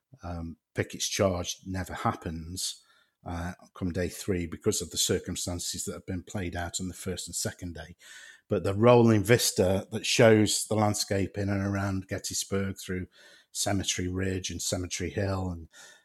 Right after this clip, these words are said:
the, uh, the Round Tops and the Peach Orchard and the railway cut is all there, and it is just fantastic. It really is fantastic. So I feel like I've made the absolute right choice, uh,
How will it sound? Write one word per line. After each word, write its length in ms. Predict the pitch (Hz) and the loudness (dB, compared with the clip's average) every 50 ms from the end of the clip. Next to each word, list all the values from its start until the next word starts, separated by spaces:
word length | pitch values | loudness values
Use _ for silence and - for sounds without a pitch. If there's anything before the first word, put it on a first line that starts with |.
| _ _ - | _ _ -6
the, 360 | 90 90 87 87 87 90 87 | -6 -4 -4 -4 -4 -6 -6
uh, 20 | 85 - | -6 -6
the 80 | 104 95 | -4 -2
Round 360 | 101 101 98 98 98 95 95 | 0 0 0 2 0 0 -2
Tops 520 | - - 95 90 92 - - - - - | -2 -4 -2 -4 -4 -6 -6 -8 -6 -6
and 180 | 85 82 85 85 | -6 -6 -8 -8
the 140 | 85 82 78 _ _ | -8 -10 -10 _ _
Peach 320 | - - 117 - - - | -6 -6 -6 -4 -4 -2
Orchard 540 | 104 98 98 95 87 85 - - 90 90 85 | -2 0 0 -2 -2 -4 -6 -4 -6 -4 -6
and 100 | 87 80 | -6 -8
the 100 | 82 87 | -6 -6
railway 440 | 85 98 101 101 98 95 95 87 85 | -4 -2 -2 -2 -2 -2 -2 -4 -4
cut 220 | - - - 78 _ _ _ _ _ _ _ _ - | -8 -10 -16 -18 _ _ _ _ _ _ _ _ -10
is 160 | - 85 87 | -6 0 4
all 260 | 113 117 123 123 117 | 6 8 10 10 10
there, 420 | 107 107 98 95 90 85 85 85 - | 8 6 4 4 0 -2 -2 -4 -6
and 160 | - 87 90 92 | -8 -6 -6 -4
it 140 | 95 95 | -6 -6
is 320 | - 95 101 98 95 - - | -6 -6 -6 -6 -4 -6 -4
just 480 | - 113 101 - - - - - - _ _ _ _ - | -2 -2 -2 -2 -2 -6 -8 -12 -14 _ _ _ _ -14
fantastic. 560 | - - 107 87 - - 85 - - - - _ _ _ _ | -10 -8 -6 -6 -8 -10 -12 -12 -12 -14 -14 _ _ _ _
It 160 | - 101 95 - | -14 -12 -12 -10
really 260 | 95 104 95 90 87 85 | -8 -6 -6 -4 -6 -6
is 140 | 82 - | -8 -10
fantastic. 520 | - - 85 - - - - - - - - _ _ _ _ _ _ - - - _ _ _ _ _ _ _ - | -10 -12 -12 -14 -16 -16 -16 -16 -16 -16 -20 _ _ _ _ _ _ -20 -20 -20 _ _ _ _ _ _ _ -6
So 360 | - - 135 120 117 113 117 - | 0 6 8 10 10 10 8 4
I 80 | - | 0
feel 240 | - - 147 143 127 | 4 8 10 10 12
like 200 | 120 117 113 - | 12 10 10 8
I've 140 | 117 110 107 | 4 4 4
made 320 | 113 110 107 107 101 - - - - | 4 4 4 2 0 -2 -6 -10 -2
the 100 | 110 110 | 0 0
absolute 480 | 127 123 - - - 107 98 98 98 | 0 2 0 -2 -2 0 0 0 0
right 280 | 101 110 107 101 98 98 | 0 0 0 0 0 -2
choice, 680 | - - 120 104 87 80 82 - - - - - - - | -4 0 0 0 0 0 -2 -2 0 0 -2 -4 -6 -10
uh, 300 | 101 98 95 95 92 95 | -8 -6 -6 -4 -6 -6